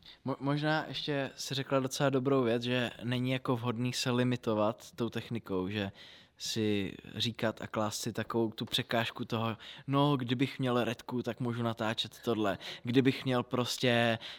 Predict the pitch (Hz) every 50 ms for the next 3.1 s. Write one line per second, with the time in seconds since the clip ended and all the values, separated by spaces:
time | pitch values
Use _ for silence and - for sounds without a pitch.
0 | - - 110 113 110 113 110 110 - - 127 120 127 127 120 120 117 117 117 117
1 | 117 - - - 127 127 117 123 - - 143 127 120 120 117 113 - - 120 -
2 | - 127 123 117 123 123 123 113 - 117 113 110 - 123 110 - - 120 107 110
3 | 104 95